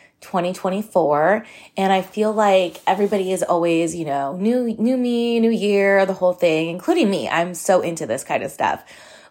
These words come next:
But if you don't feel like you are ready for the new year, if your kids just went back to school,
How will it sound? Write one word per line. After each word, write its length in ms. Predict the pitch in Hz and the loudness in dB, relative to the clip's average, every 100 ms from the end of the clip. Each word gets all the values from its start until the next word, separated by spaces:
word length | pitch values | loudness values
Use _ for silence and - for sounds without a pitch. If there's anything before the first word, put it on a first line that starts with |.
| - | 2
But 340 | 240 233 226 | 4 6 4
if 160 | 220 202 | 0 -2
you 680 | 202 277 349 392 403 - - _ _ - | -6 -2 2 2 0 -2 -12 _ _ 0
don't 260 | 240 262 - | 0 0 -4
feel 680 | - 214 180 151 147 190 | -8 -2 2 2 2 0
like 360 | 190 180 175 - | 2 2 0 -6
you 180 | 202 - | -4 2
are 500 | 185 175 170 165 - _ _ _ | 4 4 2 -2 -8 _ _ _
ready 300 | 156 175 170 | -2 -2 -2
for 160 | 160 170 | -4 -10
the 80 | 156 | -8
new 140 | 160 | -8
year, 400 | 156 156 165 202 | -4 -2 2 2
if 160 | 196 170 | 2 0
your 220 | 165 160 | -2 -2
kids 400 | - - 180 165 | -6 -2 -2 -2
just 220 | 185 180 | -8 -4
went 160 | 175 - | -4 -2
back 200 | 160 - | -6 -6
to 80 | |
school, 720 | - - 240 226 214 202 202 | -12 -4 2 4 6 4 4